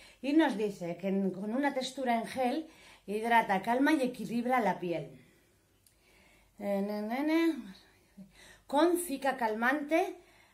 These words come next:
eh, que calma el enre-, el enrojecimiento de la piel. Bien. Eh, de, de, de esta misma línea, el Superfood, eh, Black Currant, Black Currant, que el Black Currant es grosella negra,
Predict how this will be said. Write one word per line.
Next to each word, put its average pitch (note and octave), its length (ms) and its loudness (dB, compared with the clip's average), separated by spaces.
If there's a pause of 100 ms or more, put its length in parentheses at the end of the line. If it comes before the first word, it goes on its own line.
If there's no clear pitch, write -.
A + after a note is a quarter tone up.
(180)
eh, C4 580 0
que B3 200 0
calma C#4+ 560 2
el D#4 180 8
enre-, A3+ 440 -2
el G3+ 200 0
enrojecimiento F#3+ 920 -2
de E3 100 -4
la D#3 180 -4
piel. D3+ 340 -10 (360)
Bien. D#3 640 -8 (680)
Eh, G#3 280 2
de, F#3 160 2
de, D4 380 4
de D4+ 60 4
esta A3 260 -2
misma B3 320 0
línea, E4 540 6
el F4+ 260 4
Superfood, D4 720 -2 (600)
eh, A#3 360 2
Black D4 340 2
Currant, C4 640 0
Black A3 320 -4
Currant, A3 540 0
que A3+ 100 -6
el G3 200 0
Black G#3 240 0
Currant B3 440 0
es C4+ 180 0
grosella A3 520 -4
negra, A#3 480 2